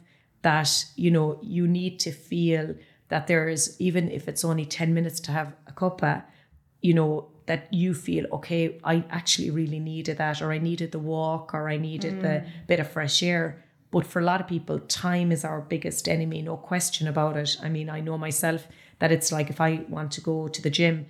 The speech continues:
Speaker 1: I go in the morning because I can plan my morning.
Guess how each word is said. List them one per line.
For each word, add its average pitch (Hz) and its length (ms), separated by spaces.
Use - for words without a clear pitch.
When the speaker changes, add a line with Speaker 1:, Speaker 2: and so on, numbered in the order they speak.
Speaker 1:
I 160 100
go 165 200
in 160 80
the 151 100
morning 170 600
because 156 440
I 156 100
can 151 200
plan 160 320
my 156 140
morning. 165 500